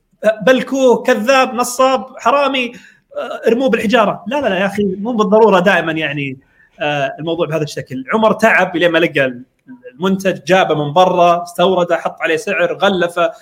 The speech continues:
استأجر منصة أو متجر و-، وسوق له. فالناس ما تشوف المبلغ هذا، تشوف إنه أنت شريته بهالسعر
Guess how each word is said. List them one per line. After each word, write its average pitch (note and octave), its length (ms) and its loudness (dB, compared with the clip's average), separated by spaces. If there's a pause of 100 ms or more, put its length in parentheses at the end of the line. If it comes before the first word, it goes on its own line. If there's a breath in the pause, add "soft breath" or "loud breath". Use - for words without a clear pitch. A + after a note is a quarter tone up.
(180 loud breath)
استأجر E3+ 440 0
منصة F3 420 -2
أو D3+ 140 -2
متجر F3+ 440 -2 (320 loud breath)
و-، D#3 340 -12
وسوق E3+ 540 2
له. G3 160 6
فالناس G3 540 0
ما B3+ 80 4
تشوف B3 240 0
المبلغ F3 440 2
هذا، A#2+ 80 -2
تشوف F3+ 260 0
إنه F#3 140 -2
أنت G3+ 240 -4
شريته F#3+ 300 -2
بهالسعر F#3+ 480 -4